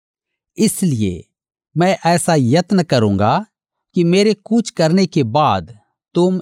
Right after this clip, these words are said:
इन सब बातों को सर्वदा स्मरण कर सको,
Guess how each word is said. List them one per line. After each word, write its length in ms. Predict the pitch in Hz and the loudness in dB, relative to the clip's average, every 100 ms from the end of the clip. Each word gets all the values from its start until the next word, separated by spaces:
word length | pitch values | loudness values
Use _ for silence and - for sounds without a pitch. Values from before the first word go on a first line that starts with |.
| - | -2
इन 200 | 185 185 | 2 2
सब 220 | - 170 | 2 0
बातों 500 | 117 104 135 160 233 | 0 0 -2 0 -2
को 460 | - 113 95 139 - _ _ _ | -2 -2 -2 -4 -8 _ _ _
सर्वदा 580 | - 196 196 190 185 175 | -6 0 2 2 2 0
स्मरण 460 | - 156 160 175 170 | -2 -2 0 2 0
कर 260 | - 139 | 0 -2
सको, 580 | - 135 117 127 95 | -2 -6 -2 -2 -4